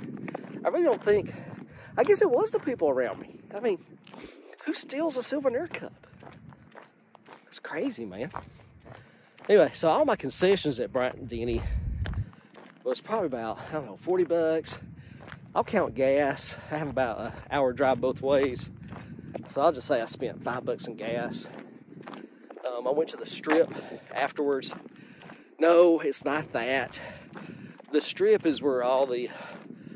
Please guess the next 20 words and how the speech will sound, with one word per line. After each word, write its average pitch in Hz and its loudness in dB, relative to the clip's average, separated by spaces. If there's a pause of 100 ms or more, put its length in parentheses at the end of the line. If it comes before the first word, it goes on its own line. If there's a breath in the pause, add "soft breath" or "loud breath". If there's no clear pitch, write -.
(360 loud breath)
clubs 156 6
and 127 6
the 131 2
eateries 143 0
are 127 4 (240 loud breath)
there 131 2
at 120 -4
the 117 -6
University 127 0
of 110 -4
Alabama, 117 -2 (760 loud breath)
where 123 -2
all 123 2
the 113 -2
fans 120 -2
and 107 -8
students 117 -6
go 101 -4
hang 110 -6
out. 110 -4